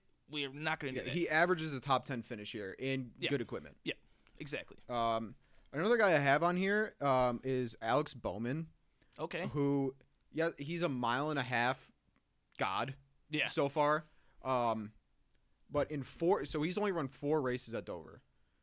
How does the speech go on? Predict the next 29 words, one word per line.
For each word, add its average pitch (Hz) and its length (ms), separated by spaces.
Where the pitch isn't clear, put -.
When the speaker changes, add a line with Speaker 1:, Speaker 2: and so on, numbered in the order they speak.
Speaker 2:
And 139 80
this 160 140
is 170 80
since 170 240
twenty 143 240
seventeen. 113 580
So - 120
he's 123 120
run 131 100
four 165 260
races. 160 600
He 135 160
has - 180
two 185 240
top 160 300
fives, 131 340
two - 160
top 113 240
tens. - 400
Speaker 1:
I - 20
think 202 140
he 196 80
had 143 180
second - 400
place, 175 300
too, 175 180
last 147 340
year, 127 100
correct? 139 280